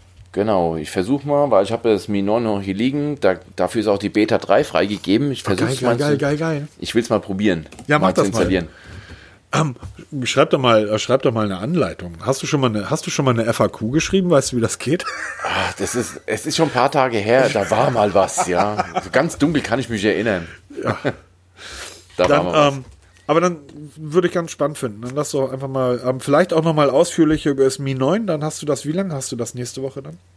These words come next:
Speaker 1: Ich hab das noch bis Ende Mai.
Speaker 2: Ja, dann lass du mal ausführlicher, können wir schon mal anteasern. Ein bisschen, wie
Speaker 1: Genau.
Speaker 2: gesagt, wenn keine Bombe mehr platzt, wenn irgendwie Apple nicht um die Ecke kommt und sagt, „Ja, dann machen wir jetzt auch ein neues A-Gerät und das kostet auch nur noch die Hälfte.“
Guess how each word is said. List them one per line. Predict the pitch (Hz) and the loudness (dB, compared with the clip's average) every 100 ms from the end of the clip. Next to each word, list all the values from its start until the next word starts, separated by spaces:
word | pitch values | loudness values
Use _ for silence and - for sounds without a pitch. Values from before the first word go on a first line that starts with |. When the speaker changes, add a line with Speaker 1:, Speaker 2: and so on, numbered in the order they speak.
| - | -6
Speaker 1:
Ich | 117 | -2
hab | 143 | -2
das | - | 0
noch | 131 110 | 2 0
bis | 110 95 | 2 0
Ende | 104 | 2
Mai. | 90 92 85 - _ _ | 4 2 0 -8 _ _
Speaker 2:
Ja, | 160 165 110 - - - - - | 0 2 2 -4 -20 -20 -20 0
dann | 147 143 147 | 2 2 0
lass | 175 - | -2 -2
du | |
mal | 165 | 0
ausführlicher, | 143 156 - 151 147 147 135 147 156 | 2 2 2 0 2 2 2 0 -6
können | 202 | -4
wir | 196 | -4
schon | - 151 | -4 -8
mal | |
anteasern. | 147 160 120 104 107 | -8 -10 -10 -10 -10
Ein | |
bisschen, | 151 165 139 127 117 | -4 -2 -2 -4 -6
wie | |
Speaker 1:
Genau. | 131 151 | 0 2
Speaker 2:
gesagt, | 147 - - | 2 2 0
wenn | 131 | 2
keine | 139 123 | 0 4
Bombe | 131 135 | 4 4
mehr | 123 120 | 0 0
platzt, | - 151 156 - | 2 0 0 -4
wenn | 120 123 | -4 -4
irgendwie | 120 123 120 113 110 107 - - - - - | -4 -4 -4 -2 -2 -4 -10 -20 -20 -16 0
Apple | 131 143 127 | 2 4 0
nicht | 120 | 0
um | 120 | -4
die | 113 | -2
Ecke | 117 127 127 | -2 -2 -2
kommt | 120 | -2
und | 110 | -4
sagt, | 107 - | -4 -2
„Ja, | 131 139 | 4 4
dann | 143 117 | 4 0
machen | 120 135 | -2 0
wir | 120 | 0
jetzt | 107 - | 0 2
auch | 143 175 | 2 2
ein | 170 | 0
neues | 156 165 165 - | 2 4 2 -2
A-Gerät | 139 156 156 143 151 147 | -4 -2 -2 0 0 -2
und | 123 | -2
das | 120 | -4
kostet | - 131 - 107 | 0 0 0 -4
auch | 139 | -4
nur | 175 | -2
noch | 160 | -4
die | 156 | -2
Hälfte.“ | 151 151 - 156 | 2 0 0 -4